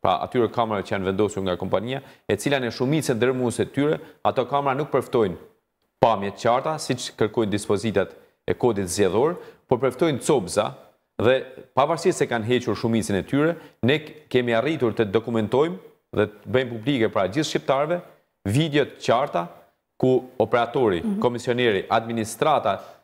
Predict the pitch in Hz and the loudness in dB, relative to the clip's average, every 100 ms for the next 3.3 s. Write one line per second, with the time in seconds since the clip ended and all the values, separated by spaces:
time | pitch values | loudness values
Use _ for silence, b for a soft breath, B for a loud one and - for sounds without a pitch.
0 | _ - 127 131 - - _ - 117 110 | _ 2 2 0 -10 -20 _ 0 2 2
1 | - - 104 104 107 113 - 139 101 101 | -4 -2 0 0 0 -2 0 0 2 0
2 | 92 131 123 113 104 110 107 135 104 110 | 0 -2 2 2 2 -6 -4 -2 0 -2
3 | 98 110 98 | 0 -2 -2